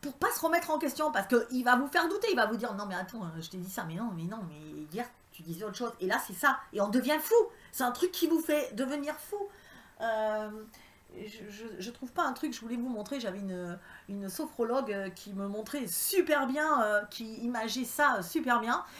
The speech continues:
Elle me mettait toujours un, un truc autour du cou, enfin un, un foulard,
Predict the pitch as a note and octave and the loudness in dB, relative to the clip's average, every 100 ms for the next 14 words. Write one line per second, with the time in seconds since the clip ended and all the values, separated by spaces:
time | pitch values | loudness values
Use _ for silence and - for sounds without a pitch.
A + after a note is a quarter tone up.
0 | D4 B3+ G#3+ A3 A3 A#3 C#4+ - F#4 B3+ | -12 -8 -2 -2 -2 -2 -4 -2 -4 -2
1 | B3 D4+ A#3+ G#3 G3+ G3 - - - - | -2 -2 -2 0 -2 -2 -8 -18 -16 -6
2 | A3 D#4+ D#4+ B3 B3 A3 A#3 - C4 G3 | -4 -4 -2 -4 -2 -4 -4 -4 -4 -2
3 | G3+ G3 G3 - F#3 F3+ F3+ - C4 G3+ | 0 0 0 -2 -2 -4 -6 0 6 8
4 | F4 - | 8 6